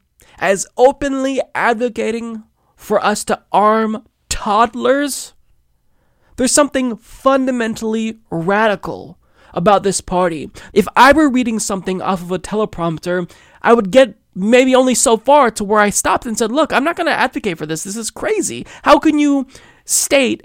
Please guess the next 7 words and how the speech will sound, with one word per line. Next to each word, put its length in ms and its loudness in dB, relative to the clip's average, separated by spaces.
'happy 320 2
shooting 440 0
kids' 280 -4
with 140 -4
a 60 0
straight 360 -4
face 560 -2